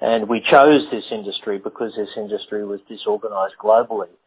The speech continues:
And, uh, we didn't want to be a reactive franchisor where, uh, somebody's cousin rang from, uh, Jordan and wanted a franchise. Um, we wanted to be a proactive global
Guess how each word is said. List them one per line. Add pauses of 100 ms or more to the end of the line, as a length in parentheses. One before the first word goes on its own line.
(480)
And,
uh, (200)
we
didn't
want
to
be
a
reactive (140)
franchisor
where, (420)
uh,
somebody's (100)
cousin
rang (100)
from,
uh,
Jordan
and
wanted
a
franchise. (180)
Um, (380)
we
wanted
to
be
a
proactive
global